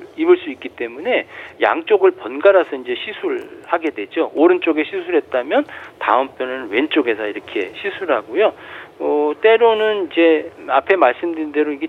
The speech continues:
찌르게 되면 좀 아프니까 그런 것들을 방지하기 위해서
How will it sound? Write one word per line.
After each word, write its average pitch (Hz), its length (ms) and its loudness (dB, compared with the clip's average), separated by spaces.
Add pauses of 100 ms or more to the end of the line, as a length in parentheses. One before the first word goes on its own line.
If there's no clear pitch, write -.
찌르게 269 280 0
되면 165 260 0
좀 185 140 -2
아프니까 147 960 0
그런 151 180 0
것들을 147 320 -4
방지하기 139 720 -6
위해서 120 400 0